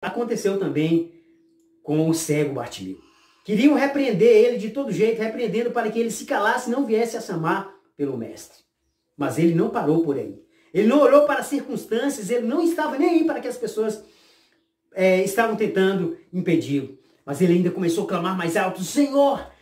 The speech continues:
Jesus, filho de Davi, tem misericórdia de mim." Foi aí então que ele conseguiu atrair a atenção de Jesus.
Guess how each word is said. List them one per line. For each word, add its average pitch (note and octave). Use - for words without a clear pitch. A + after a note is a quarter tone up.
Jesus, D4
filho E4+
de C#4
Davi, A#3+
tem A#3
misericórdia D3
de A#2+
mim." G#2+
Foi C#3+
aí E3
então C3
que D3
ele C#3+
conseguiu C#3+
atrair F3+
a -
atenção A#2+
de A2+
Jesus. -